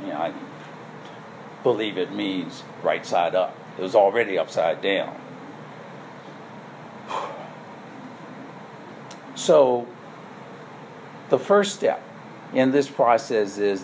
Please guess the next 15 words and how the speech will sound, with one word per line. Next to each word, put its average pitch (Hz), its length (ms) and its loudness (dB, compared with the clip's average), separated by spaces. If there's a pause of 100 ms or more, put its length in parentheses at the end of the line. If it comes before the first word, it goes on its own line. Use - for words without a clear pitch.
the 113 120 4
discipler 143 640 4
is 120 100 2
already 127 400 6
doing 98 340 2
it. - 100 -12 (1300)
He's 139 160 2
already 156 460 8
a 156 40 6
disciple 135 640 4
himself. 113 500 2 (280)
He's 127 200 2
already 131 680 8 (560)
discipling 127 720 4
others. - 500 0